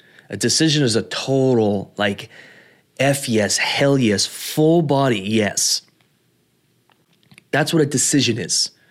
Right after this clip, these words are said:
To decide, suicide, pesticide, homicide, to cut,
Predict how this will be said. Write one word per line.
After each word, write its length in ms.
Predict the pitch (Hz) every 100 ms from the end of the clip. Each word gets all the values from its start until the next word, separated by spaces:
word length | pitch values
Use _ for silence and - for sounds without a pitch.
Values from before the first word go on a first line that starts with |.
| _ -
To 160 | - 139
decide, 720 | 113 143 135 147 120 92 - - _
suicide, 800 | - - 147 139 - 127 101 90
pesticide, 640 | - 143 - - 139 113 95
homicide, 840 | - 139 127 - - 123 98 85
to 160 | - 131
cut, 560 | - 147 120 - -